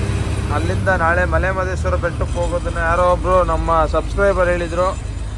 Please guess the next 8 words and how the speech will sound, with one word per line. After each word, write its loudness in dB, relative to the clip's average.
"ಅಣ್ಣ -4
ಬೆಟ್ಟಕ್ಕೆ -2
ಹೋಗೋ 0
ರೂಟ್ದು -4
ಒಂದು -6
ವಿಡಿಯೋ 0
ಮಾಡಿ -2
ಅಣ್ಣ -4